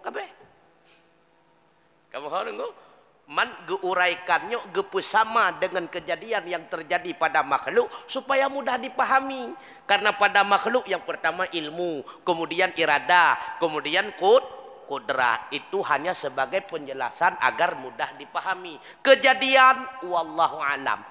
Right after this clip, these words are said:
Menyebab Allah, hana rada, oh. Kamu tahu nengok? Kak, la ilam. Yang membreng-breng macam, yang reneng-reneng, yang kampung mana tu wali.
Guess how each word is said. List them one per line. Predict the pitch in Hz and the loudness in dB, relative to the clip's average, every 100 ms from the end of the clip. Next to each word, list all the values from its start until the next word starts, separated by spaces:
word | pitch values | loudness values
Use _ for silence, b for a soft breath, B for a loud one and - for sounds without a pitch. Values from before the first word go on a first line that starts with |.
| - - | -18 -8
Menyebab | 151 151 143 120 | -4 -2 0 -2
Allah, | 147 196 | -2 -2
hana | 139 131 | -2 -4
rada, | 127 151 | -6 -4
oh. | 151 139 135 135 - - _ _ _ _ _ _ _ _ _ _ _ _ _ _ _ - | -4 -4 -6 -10 -16 -20 _ _ _ _ _ _ _ _ _ _ _ _ _ _ _ -10
Kamu | 110 117 | -4 2
tahu | 135 | 2
nengok? | 151 151 226 - - - - | 2 0 -2 -4 -12 -20 -20
Kak, | - 98 - 117 | -18 -18 -16 -12
la | |
ilam. | 104 127 127 139 254 370 339 - - _ _ _ _ _ _ _ _ _ _ _ _ _ _ _ _ _ _ _ b _ _ | -10 -10 -4 -2 -2 -6 -18 -20 -20 _ _ _ _ _ _ _ _ _ _ _ _ _ _ _ _ _ _ _ b _ _
Yang | 147 160 | -4 -4
membreng-breng | 160 165 160 156 156 131 113 | -4 -4 -4 -4 -6 -6 -8
macam, | 101 104 123 | -12 -14 -6
yang | 135 147 | -2 -2
reneng-reneng, | 147 151 156 151 156 156 135 98 101 | -2 -2 -4 -2 -4 -4 -6 -8 -16
yang | 110 | -10
kampung | 117 113 139 | -10 -10 -16
mana | 117 104 | -16 -18
tu | |
wali. | 110 113 120 | -14 -14 -16